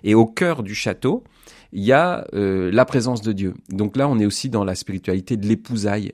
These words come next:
Et quand, euh, il s'agit de vivre cette union avec Dieu, et il y a un moment où l'âme vit, euh, cette épousaille mystique avec Dieu, où on,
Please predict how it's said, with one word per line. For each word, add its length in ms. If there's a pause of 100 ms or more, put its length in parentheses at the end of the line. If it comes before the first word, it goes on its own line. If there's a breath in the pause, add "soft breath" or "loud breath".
Et 80
quand, 300 (440 loud breath)
euh, 140
il 100
s'agit 320
de 80
vivre 240
cette 300
union 400
avec 340
Dieu, 360 (300 loud breath)
et 180
il 40
y 80
a 60
un 20
moment 460
où 160
l'âme 440 (120)
vit, 340
euh, 380 (120)
cette 360
épousaille 440
mystique 480
avec 280
Dieu, 280
où 240
on, 280